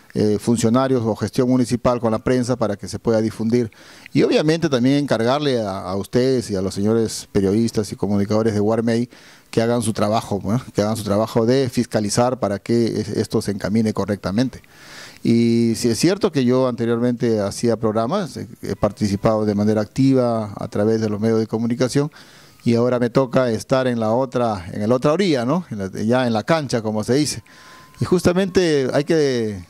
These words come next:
hay que tener, este, eh, la decisión, pues, de,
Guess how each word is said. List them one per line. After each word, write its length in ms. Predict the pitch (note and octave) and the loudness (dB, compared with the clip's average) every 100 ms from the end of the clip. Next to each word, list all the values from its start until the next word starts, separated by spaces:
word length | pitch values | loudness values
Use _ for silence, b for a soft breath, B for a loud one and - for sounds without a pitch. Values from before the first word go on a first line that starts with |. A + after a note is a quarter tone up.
| - | -4
hay 120 | B2+ | -2
que 140 | C3+ | 0
tener, 380 | A#2 A#2 C3+ C#3+ | 0 2 2 2
este, 920 | C3+ A2+ F2+ - - G#2 G2+ F#2+ F#2 - - - - B B B B B B B | 0 -2 -6 -12 -4 -2 0 -2 -2 -4 -8 -12 -18 B B B B B B B
eh, 280 | - A2 G#2 | -2 0 0
la 140 | G2+ C3+ | 2 2
decisión, 500 | C#3+ C#3+ F3 C4 B3 | 2 0 0 0 2
pues, 360 | G3+ E3 C#3+ | 0 0 -2
de, 320 | B2 A#2 G#2 | -2 0 0